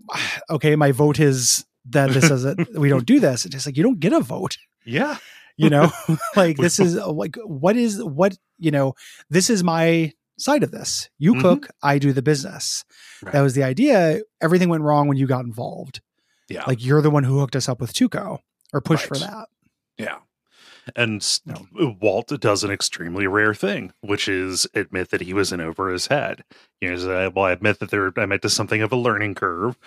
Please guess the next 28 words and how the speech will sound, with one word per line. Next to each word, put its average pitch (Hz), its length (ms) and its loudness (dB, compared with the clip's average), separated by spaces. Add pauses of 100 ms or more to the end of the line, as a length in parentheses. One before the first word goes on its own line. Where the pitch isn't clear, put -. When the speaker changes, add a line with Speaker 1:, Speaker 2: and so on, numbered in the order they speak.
(180)
Speaker 2:
which 113 160 -2
he 107 60 2
says, 95 360 -4
like, 95 160 -4
he's 95 160 -4
going 92 240 -6
to 92 80 -6
lead 90 220 -6
into, 90 280 -8
like, 113 140 0
you 113 60 -2
know, 104 120 -4
like, 98 160 -4
it's - 140 -10
mitigating 90 500 -4
something. 85 540 -8 (380)
But 101 220 0
Speaker 1:
Yeah. 156 120 -2
Speaker 2:
Jesse 107 260 0
doesn't 95 260 -2
let 90 160 -4
that 80 160 -14
happen. 104 420 -6
It - 60 -18
says, 95 240 -12
you 98 100 -12
know, 90 120 -10
"We, 95 80 -10